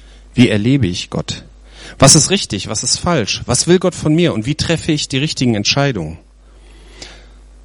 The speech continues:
Glücklich ist man, wenn man diese Fragen hat und die Sehnsucht nach der Bibel hat, um dort Antworten zu finden.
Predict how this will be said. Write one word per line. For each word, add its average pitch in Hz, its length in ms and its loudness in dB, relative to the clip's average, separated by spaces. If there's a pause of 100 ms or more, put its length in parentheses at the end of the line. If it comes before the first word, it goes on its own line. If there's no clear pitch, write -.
(240)
Glücklich 214 460 4
ist - 240 -2
man, 175 200 0
wenn 143 120 0
man 131 120 2
diese 117 200 -6
Fragen 139 480 -4
hat - 340 -8
und 110 200 -6
die 110 80 -4
Sehnsucht 131 600 -2
nach 107 100 -6
der 104 140 -6
Bibel 98 340 -4
hat, 95 160 -8
um 110 140 -6
dort 95 180 -2
Antworten - 380 -6
zu - 160 -6
finden. 82 400 -6